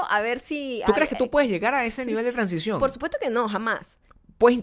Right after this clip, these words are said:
Speaker 2: pero intentarlo es muy difícil, que sí, o sea, no creo que vaya a pasar.
Speaker 1: No, eso no va a pasar, pero digo, practicar no cuesta nada. <laughs>
Speaker 2: Verga, yo me puedo morir de la risa
Speaker 1: Yo me
Speaker 2: haciéndote,
Speaker 1: muero
Speaker 2: haciéndote,
Speaker 1: también.
Speaker 2: haciéndote eso,
Speaker 1: De
Speaker 2: o
Speaker 1: hecho,
Speaker 2: sea,
Speaker 1: de hecho, a mí lo que me
Speaker 2: a ver, tus
Speaker 1: sorprende es que
Speaker 2: posaderas son grandes,
Speaker 1: a
Speaker 2: pero
Speaker 1: mí lo que me parece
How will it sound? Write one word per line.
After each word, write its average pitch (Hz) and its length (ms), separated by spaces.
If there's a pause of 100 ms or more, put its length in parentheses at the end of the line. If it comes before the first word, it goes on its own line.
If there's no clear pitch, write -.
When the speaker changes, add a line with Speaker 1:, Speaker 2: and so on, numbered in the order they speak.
Speaker 2:
pero 110 240
intentarlo 123 640
es 190 140
muy 202 200
difícil, 202 460
que 117 140
sí, - 240
o 117 60
sea, 117 200
no 117 160
creo 170 160
que 180 60
vaya 113 100
a 92 40
pasar. 120 360 (280)
Speaker 1:
No, 349 120
eso - 140
no 311 80
va 339 60
a 339 60
pasar, 330 360
pero 208 180
digo, 269 360
practicar 254 540
no 302 140
cuesta 262 240
nada. 196 400 (280)
<laughs> - 580 (1400)
Speaker 2:
Verga, 131 200
yo 110 80
me 120 100
puedo 131 220
morir 117 280
de 104 80
la 104 100
risa 190 260
Speaker 1:
Yo 233 160
me 233 80
Speaker 2:
haciéndote, 240 140
Speaker 1:
muero 226 140
Speaker 2:
haciéndote, 226 300
Speaker 1:
también. 101 200
Speaker 2:
haciéndote 107 420
eso, 107 160
Speaker 1:
De 247 60
Speaker 2:
o - 20
Speaker 1:
hecho, 247 100
Speaker 2:
sea, - 220 (180)
Speaker 1:
de 330 160
hecho, - 220
a 294 80
mí 359 100
lo 554 80
que 508 120
me - 140
Speaker 2:
a - 80
ver, 101 140
tus 294 80
Speaker 1:
sorprende - 160
es - 60
que - 40
Speaker 2:
posaderas 147 440
son 214 180
grandes, 135 340
Speaker 1:
a - 60
Speaker 2:
pero 392 120
Speaker 1:
mí 466 60
lo 679 240
que 466 60
me 277 100
parece 247 540